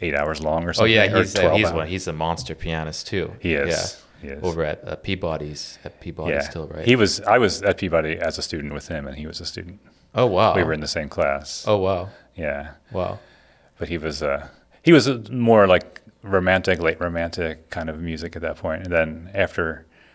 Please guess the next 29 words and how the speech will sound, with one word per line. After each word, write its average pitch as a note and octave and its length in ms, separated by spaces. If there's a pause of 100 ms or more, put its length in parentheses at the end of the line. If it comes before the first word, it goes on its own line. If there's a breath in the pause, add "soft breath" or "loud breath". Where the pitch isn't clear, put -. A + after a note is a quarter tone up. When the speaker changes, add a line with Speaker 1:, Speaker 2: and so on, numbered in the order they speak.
(320 soft breath)
Speaker 1:
we F2 80
both D#2 460
kind D#2 180
of D2+ 60 (220)
parted D2+ 240
ways, D#2 340
and F2 100
I D#2 60
would E2+ 120 (260)
kind D#2 160
of - 40
catch - 200
up E2+ 100
with - 140
what F2+ 100
he F#2 80
was F2+ 140
doing, E2+ 340
and E2 80
it F#2+ 60
was F#2 240 (380)
in E2 160
his D#2 120
voice D#2 400
now. D#2 340
It's, - 140
like, F#2+ 140
really G2 340 (300)
amazing. F#2 500